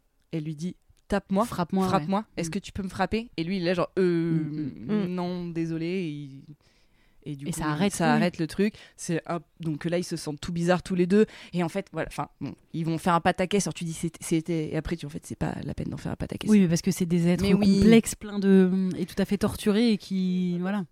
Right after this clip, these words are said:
Speaker 1: Et là, on ressent leur gêne à tous les deux, genre, ouch, c'est la première
Speaker 2: Mm.
Speaker 1: fois que
Speaker 2: Qu'il y a un nom.
Speaker 1: qu'il y a un, qu'il y a pas un nom, parce qu'il y a déjà eu un nom, pa-, mais Pascal, elle avait ses règles, donc c'était
Speaker 2: Mm.
Speaker 1: quand même, c'est un nom, mais c'était un nom, euh,
Speaker 2: Oui.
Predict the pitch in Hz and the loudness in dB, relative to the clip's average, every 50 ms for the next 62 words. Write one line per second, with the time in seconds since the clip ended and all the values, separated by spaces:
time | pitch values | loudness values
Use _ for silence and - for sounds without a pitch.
0 | _ _ - 220 220 233 262 262 214 190 214 202 - 254 247 233 208 202 190 180 | _ _ -2 0 2 4 4 4 4 2 -2 -2 -2 0 2 2 4 2 2 2
1 | 220 226 233 185 175 - - 196 196 190 214 220 190 185 - - _ _ _ - | 0 0 0 -2 -4 -6 -8 -8 -6 -4 -4 -4 -4 -6 -10 -12 _ _ _ -6
2 | 240 247 247 247 240 - - - - - - 226 208 202 - - - 220 247 254 | -6 -4 -4 -6 -8 -8 -10 -10 -10 -8 -6 -6 -6 -6 -8 -8 -6 -2 -2 0
3 | 233 226 220 180 180 170 160 208 196 214 - _ _ _ _ _ _ _ _ _ | 0 0 0 0 -2 0 0 0 0 0 -4 _ _ _ _ _ _ _ _ _
4 | _ _ _ - - 202 196 202 - _ _ _ _ _ - 180 165 160 170 180 | _ _ _ -4 0 2 2 2 0 _ _ _ _ _ -6 -4 -2 0 0 0
5 | 185 185 - _ _ _ _ _ _ - - 202 185 180 175 175 170 170 170 170 | 0 -2 -4 _ _ _ _ _ _ -6 -4 -2 0 0 0 0 -2 -2 -2 -4
6 | - - - 226 220 - 277 269 254 240 254 220 196 - - 202 180 190 214 214 | -6 -6 -6 -4 -2 0 0 2 2 0 -2 -4 -6 -6 -4 -6 -2 0 0 0
7 | 202 196 196 202 202 - 170 170 - 175 165 160 - 175 165 - 202 190 185 175 | 0 0 -2 -4 -4 -6 -6 -6 -4 -2 -2 -2 -2 -4 -4 -2 -2 0 0 0
8 | 170 175 - 202 190 190 180 160 160 160 175 175 170 170 185 175 175 - - - | 0 -2 -4 -4 -4 -4 -4 -6 -6 -4 -2 -2 -2 -2 -2 -4 -6 -8 -12 -8
9 | - 180 170 175 190 202 208 208 202 _ _ 165 165 151 - - 165 156 156 160 | -4 -2 -2 0 0 0 0 -2 -4 _ _ -10 -10 -8 -6 -4 -2 -2 0 0
10 | 165 175 170 165 156 143 143 135 120 - - 165 160 151 | 0 0 0 0 0 0 -2 -4 -6 -6 -6 -6 -6 -6